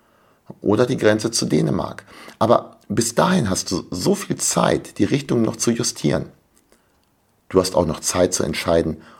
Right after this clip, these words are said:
ob du lieber an die Nord- oder Ostsee möchtest.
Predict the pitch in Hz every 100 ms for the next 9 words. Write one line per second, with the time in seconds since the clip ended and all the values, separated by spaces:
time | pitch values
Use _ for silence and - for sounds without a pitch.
0 | _ 85 - 78 78 76 - 80 78 71
1 | - 87 - - - - - - - -
2 | - -